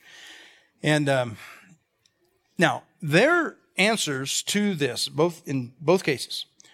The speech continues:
was, "Yes, we see these are dark stories. We understand that. But those dark stories actually relate to darkness. In fact, there's kids that are dealing with darkness. And so this darkness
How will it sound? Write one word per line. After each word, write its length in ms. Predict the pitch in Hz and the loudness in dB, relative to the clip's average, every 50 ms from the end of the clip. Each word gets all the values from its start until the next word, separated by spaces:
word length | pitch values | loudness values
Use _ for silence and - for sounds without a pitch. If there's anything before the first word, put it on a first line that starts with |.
| _ _ - | _ _ -4
was, 500 | 151 156 156 151 147 156 139 - - - _ _ _ _ _ _ _ _ _ | 2 4 4 6 4 4 0 -4 -8 -10 _ _ _ _ _ _ _ _ _
"Yes, 460 | - 151 151 165 175 - - - - _ _ - | -2 2 2 2 2 0 -2 -6 -8 _ _ -10
we 340 | 185 160 147 147 151 147 | -6 -4 -4 -2 -2 -2
see 460 | 131 - - 196 208 214 208 165 - - _ _ _ - | -2 -2 0 0 0 0 -2 -4 -8 -16 _ _ _ -4
these 240 | 165 165 156 139 175 | -2 -2 0 4 4
are 120 | 151 156 | 4 4
dark 260 | 156 165 160 170 165 | 4 4 2 2 0
stories. 580 | - - - 151 139 147 165 165 - - - - | -4 -6 -4 -2 0 0 -2 -2 -4 -8 -10 -10
We 100 | 165 143 | -8 -6
understand 460 | 139 160 156 - - 160 151 143 139 | -4 -4 -4 -2 0 0 0 0 0
that. 260 | 135 135 143 147 - - _ _ _ _ _ _ _ _ - | 0 -2 -2 -4 -8 -16 _ _ _ _ _ _ _ _ 2
But 280 | 151 151 151 151 _ _ _ _ _ _ _ _ _ - | 4 4 4 2 _ _ _ _ _ _ _ _ _ -8
those 300 | 160 139 160 185 247 247 | 0 2 4 4 4 4
dark 240 | 208 240 220 214 - | 4 4 4 4 2
stories 480 | - - 233 226 208 170 147 143 123 - - | -2 -2 0 2 2 2 2 0 0 0 0
actually 400 | 175 185 - - - 170 156 147 | 0 0 0 -2 -4 -2 -2 -2
relate 500 | 139 143 143 143 160 196 214 220 - - | -2 -2 0 2 4 4 2 2 -2 -8
to 260 | - - 160 151 143 | -4 -2 -2 -2 0
darkness. 480 | 143 143 156 156 160 - 135 123 - - | 2 4 4 4 4 2 -4 -8 -8 -6
In 60 | 139 | -2
fact, 220 | - 175 160 - | 2 2 2 2
there's 160 | 202 220 - - | 0 -4 -4 -4
kids 300 | - - 254 240 170 160 | -4 -2 -2 -2 0 0
that 180 | 160 156 160 _ - | 0 0 0 _ -4
are 100 | 160 156 | -4 -2
dealing 500 | 139 131 131 165 226 262 247 196 151 131 | -4 -4 -2 -2 0 0 0 0 -2 -2
with 220 | 131 127 113 - | -2 -4 -4 -2
darkness. 600 | - 139 127 123 - - - - - - - - - _ _ _ - - - - - | 0 0 0 0 -4 -10 -8 -6 -4 -4 -4 -6 -14 _ _ _ -20 -20 -10 -4 -2
And 100 | 156 - | 0 2
so 140 | 180 165 | 2 4
this 160 | 156 190 180 - | 2 2 2 2
darkness 720 | 147 165 208 262 262 - 170 170 156 151 - - - - | 4 4 4 4 4 0 -2 0 0 0 0 -2 -6 -8